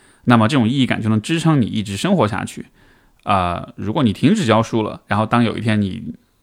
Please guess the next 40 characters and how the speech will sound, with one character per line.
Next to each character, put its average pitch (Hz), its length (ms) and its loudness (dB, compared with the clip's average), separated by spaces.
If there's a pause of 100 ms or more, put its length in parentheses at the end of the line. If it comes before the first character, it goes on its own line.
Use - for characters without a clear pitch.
(240)
啊， 85 260 -6
身 131 200 2
体 123 80 6
越 107 140 4
来 107 80 2
越 110 120 2
差， 107 400 2
越 113 140 2
来 107 80 2
越 110 100 2
衰 131 280 2
老 90 180 0
了， 82 140 -8
你 104 80 0
又 110 100 2
没 107 140 2
有 165 100 2
了 104 80 0
那 113 80 4
样 120 100 4
一 107 40 0
个 110 80 0
支 156 180 0
撑 190 180 2
的 135 80 0
话， 98 360 0
那 196 160 -2
可 - 100 -4
能 95 100 0
生 170 140 4
活 151 80 8
会 143 100 6
变 135 160 2
得 117 60 2
非 165 140 2
常 135 160 4
非 127 120 -2
常 113 140 4
艰 117 260 0
难。” - 180 -8